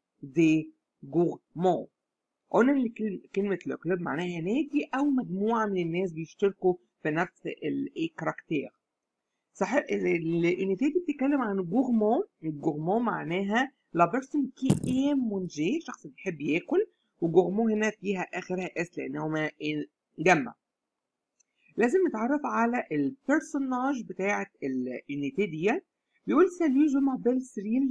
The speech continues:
j'ai dix-sept ans et demi." انا اسمي سريل، جي ديسيت ans، آه، عندي سبعتاشر سنة، et demi. نمسك مع بعض دومي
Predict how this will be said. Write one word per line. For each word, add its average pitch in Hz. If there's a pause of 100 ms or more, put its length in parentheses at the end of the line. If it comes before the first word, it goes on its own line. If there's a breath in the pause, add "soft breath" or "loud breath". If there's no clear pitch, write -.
(140)
j'ai 240 (320)
dix-sept 254
ans 226
et 226
demi." 175 (760)
انا 175 (100)
اسمي 170
سريل، 190
جي 196 (160)
ديسيت 262
ans، 247 (500)
آه، 147
عندي 165
سبعتاشر 175
سنة، 233
et 247
demi. 143 (440)
نمسك 190
مع 139
بعض 180
دومي 156